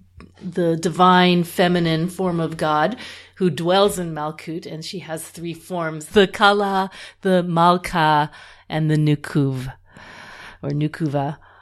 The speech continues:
Um, but, uh, but the idea is that the Shekinah has, you know, bride and,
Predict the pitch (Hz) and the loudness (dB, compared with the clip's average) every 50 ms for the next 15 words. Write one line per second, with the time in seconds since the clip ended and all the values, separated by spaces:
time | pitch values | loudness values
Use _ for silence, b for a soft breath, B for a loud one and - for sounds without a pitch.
0 | b b - 170 156 147 143 135 - - - - - 196 180 180 180 - 190 175 | b b -4 -4 -2 -2 -4 -6 -8 -12 -12 0 4 4 4 4 4 2 2 2
1 | 175 180 208 226 214 - - 208 294 294 294 285 302 311 339 349 311 277 247 - | 2 4 2 0 0 0 -2 -2 2 4 4 4 4 2 2 2 2 2 0 -2
2 | - 226 208 202 208 - 202 196 180 175 175 175 - - 202 202 - 277 277 247 | -4 -2 -2 -4 -4 -4 -2 0 0 0 0 -2 -4 -4 -6 -6 -4 -6 -4 -2
3 | 233 214 208 196 196 185 180 170 170 - - - - 214 190 175 170 170 175 - | -2 -2 -2 -2 -2 -2 -2 -2 -4 -10 -12 -8 -6 -4 -4 -2 -4 -4 -6 -10
4 | - - 190 175 165 185 202 208 202 202 202 202 196 190 180 170 170 175 160 | -14 -14 -14 -12 -6 -2 2 4 4 4 4 2 0 -2 -4 -4 -6 -8 -10